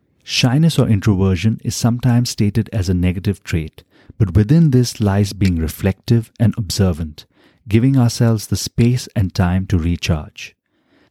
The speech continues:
Pessimism is another one, but negative visualization, preparing for the worst, and reducing expectations is known to increase happiness. The Stoics did this very well.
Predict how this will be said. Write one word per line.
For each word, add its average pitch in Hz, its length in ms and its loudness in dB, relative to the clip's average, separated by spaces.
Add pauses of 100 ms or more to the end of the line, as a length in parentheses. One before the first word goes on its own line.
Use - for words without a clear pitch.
Pessimism 135 500 2
is 101 80 0
another 92 300 0
one, 82 340 -8 (240)
but 107 160 -4
negative 120 460 0
visualization, 101 920 0
preparing 113 440 0
for 120 140 0
the 101 120 2
worst, 95 500 0
and 101 140 2
reducing 131 420 2
expectations 101 840 -4
is 90 160 -4
known 101 380 4
to 123 140 0
increase 95 480 -2
happiness. 85 640 -4 (320)
The 117 100 -4
Stoics 139 460 0
did 104 180 -6
this 107 180 0
very 90 280 0
well. 80 240 -4